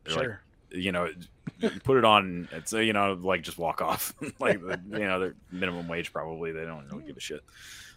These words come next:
Speaker 1: So.
Speaker 2: <laughs> Yeah, if anybody doesn't really care, it's a T S A agent. You know, I,
Speaker 1: Mm.
Speaker 2: I have literally watched them do, like, a pat down and, like, barely do a pat down. It's
Speaker 1: Yeah.
Speaker 2: like, "I'm gonna touch your waist once,
Speaker 1: Mm-hmm.
Speaker 2: and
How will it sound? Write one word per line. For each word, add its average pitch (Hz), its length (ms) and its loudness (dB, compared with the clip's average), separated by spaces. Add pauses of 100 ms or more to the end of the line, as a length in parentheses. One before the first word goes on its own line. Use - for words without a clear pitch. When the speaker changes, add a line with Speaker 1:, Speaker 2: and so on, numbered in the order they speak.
(340)
Speaker 1:
So. - 280 -10
Speaker 2:
<laughs> - 60 -4 (1300)
Yeah, - 260 0
if - 100 -6
anybody 151 360 6
doesn't 120 240 -6
really 107 180 -6
care, 110 220 -6
it's 107 180 -10
a - 40 -12
T 131 140 -4
S 113 140 -6
A 113 60 -4
agent. 110 360 -6 (120)
You 135 80 -8
know, 110 160 -6
I, 151 120 6
Speaker 1:
Mm. 156 160 -10
Speaker 2:
I 160 120 6
have 147 160 6 (200)
literally 165 480 8
watched 147 300 8
them 151 160 6
do, 147 160 6
like, 139 180 4
a 135 60 0
pat 135 240 0
down 139 260 0
and, 131 160 0
like, 120 220 0 (280)
barely 120 640 0
do 107 160 -4
a 104 60 -6
pat 98 240 -8
down. 101 280 -10
It's 117 160 -4
Speaker 1:
Yeah. 123 80 -2
Speaker 2:
like, 113 180 -8
"I'm 139 120 -6
gonna 156 220 4
touch - 300 0
your 135 140 0
waist 120 320 -4
once, - 500 -8 (260)
Speaker 1:
Mm-hmm. 110 140 -6
Speaker 2:
and 107 280 -6